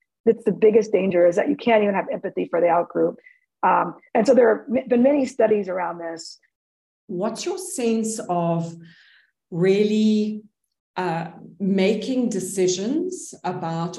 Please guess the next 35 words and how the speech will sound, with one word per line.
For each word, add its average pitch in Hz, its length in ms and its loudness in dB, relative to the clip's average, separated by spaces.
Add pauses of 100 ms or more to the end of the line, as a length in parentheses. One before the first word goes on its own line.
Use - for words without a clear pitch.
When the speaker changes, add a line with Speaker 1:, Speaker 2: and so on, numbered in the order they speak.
Speaker 2:
organizational 180 1120 -2
performance 185 1000 -4 (340)
versus 180 920 0
potentially, 190 1160 -2
you 190 100 -6
know, 170 140 -2
being, 180 840 0 (760)
uh, 160 300 -6
exclusionary? 185 1080 0
And, 165 260 -4
and 170 400 -6
I'll, 175 360 -4
I'll 185 180 -4
get 208 220 0
to - 80 -6
the 160 100 -6
question 185 480 -4
of 165 140 -4
the 175 80 -6
three 190 240 -6
types 185 380 -6
of 175 80 -8
leadership 170 720 -4
and 170 180 -4
below 175 280 0
the 180 120 -2
surface 170 520 -8
leadership, 170 520 -4
which 165 180 -8
is 160 160 -10
really 180 240 0
what 160 260 -6
you 165 100 -12
talk 185 360 -6
about. 147 420 -8